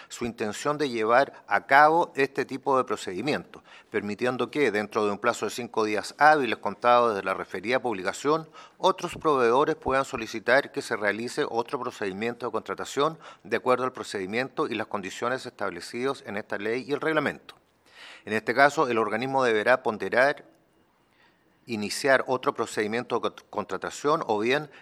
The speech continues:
deberá explicitar las circunstancias que justifican la procedencia del referido mecanismo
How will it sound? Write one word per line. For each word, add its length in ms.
deberá 360
explicitar 760
las 120
circunstancias 600
que 100
justifican 600
la 80
procedencia 640
del 100
referido 420
mecanismo 600